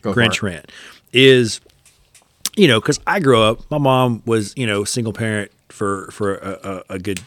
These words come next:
Speaker 2: good part, and, you know, I mean, she wasn't no slouch. You know, she worked, busted her ass and stuff like that. But I got to see so many people, even now as an adult, you know,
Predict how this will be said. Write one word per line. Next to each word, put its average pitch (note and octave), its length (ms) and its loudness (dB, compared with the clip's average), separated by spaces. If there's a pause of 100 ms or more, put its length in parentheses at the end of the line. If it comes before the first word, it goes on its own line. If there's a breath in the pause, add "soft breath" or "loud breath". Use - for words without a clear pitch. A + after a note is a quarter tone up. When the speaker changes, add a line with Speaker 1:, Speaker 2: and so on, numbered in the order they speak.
Speaker 2:
good G2+ 180 -4
part, F2+ 320 -8 (520 loud breath)
and, A2 540 0 (840)
you E3 120 2
know, G#2 180 0
I A#2 80 -2
mean, B2 160 0
she - 160 -4
wasn't E3 200 2
no A2 80 0
slouch. - 720 -6
You G#2 100 -10
know, F#2+ 100 -8
she C3+ 220 -2
worked, B2+ 420 2 (500 loud breath)
busted B2+ 320 0
her A2+ 80 4
ass A2 340 2
and G2 80 -12
stuff F#2 140 -12
like G2 100 -6
that. D3 300 0 (100)
But C3 240 -4
I B2+ 140 -2
got C3+ 220 -4
to A#2+ 100 -4
see B2 500 -2 (100)
so - 520 -4
many C3+ 280 0
people, F#2 340 -8
even C3+ 180 0
now A2+ 160 -2
as F#2 80 -8
an F2 80 -14
adult, F#2 440 -6 (120)
you G2+ 140 -12
know, G2+ 260 -6